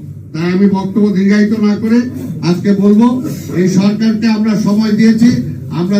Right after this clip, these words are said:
দিতে চাই, কিন্তু ভবিষ্যতে যাতে এই সমস্ত আবোল তাবোল সিদ্ধান্ত না হয়, যে কোনো সিদ্ধান্তের ব্যাপারে আন্দোলনকারী প্রতিটা রাজনৈতিক দলের সাথে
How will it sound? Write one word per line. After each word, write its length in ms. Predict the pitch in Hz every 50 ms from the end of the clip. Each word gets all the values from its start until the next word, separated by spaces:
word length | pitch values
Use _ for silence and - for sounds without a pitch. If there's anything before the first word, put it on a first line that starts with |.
| 196 -
দিতে 220 | 208 208 220 220 214 214 214
চাই, 200 | 226 247 262 269 285 - - - 147 - - -
কিন্তু 180 | 180 175 175 202 165 151
ভবিষ্যতে 580 | 175 190 240 247 - - 240 240 233 240 233 202 - - - - - - - - - 131
যাতে 220 | 180 196 202 220 208 208
এই 60 | 208 214 208
সমস্ত 340 | 220 226 226 208 - - 233 208 196 175 - - - - - - 135 170
আবোল 220 | 208 226 240 240 233 233 -
তাবোল 240 | 233 214 226 220 202 202 -
সিদ্ধান্ত 380 | 202 202 190 220 220 220 220 226 220 208
না 80 | 208 208 196 190
হয়, 200 | 196 190 175 - - - - - - - - -
যে 120 | - 185 214 226 214
কোনো 140 | 226 233 247 240 - -
সিদ্ধান্তের 500 | 220 214 202 214 233 226 220 233 233 226 226
ব্যাপারে 320 | 226 220 220 220 208 202 190 156 147 147 143 147 131 - - 175 208
আন্দোলনকারী 840 | 226 226 233 226 233 233 233 226 233 226 220 220 226 226 226 226 226 220 220
প্রতিটা 440 | 220 226 220 208 220 233 220 226 233 226 226 220 220
রাজনৈতিক 640 | 220 220 226 208 202 196 226 220 220 - 226 220 220 196 185
দলের 280 | 220 214 214 226 226 208 - -
সাথে 280 | - 220 240 226 240 233